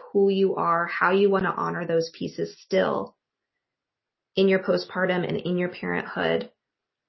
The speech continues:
beyond these first, you know, few months, and laying that foundation ahead of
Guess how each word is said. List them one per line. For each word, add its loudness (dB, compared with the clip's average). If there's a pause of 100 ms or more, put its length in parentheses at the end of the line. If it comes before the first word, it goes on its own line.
(100)
beyond 2 (160)
these -2
first, 0 (640)
you 0
know, -2
few -2
months, -2 (1000)
and 0
laying 6
that 0
foundation -2 (880)
ahead 0
of -4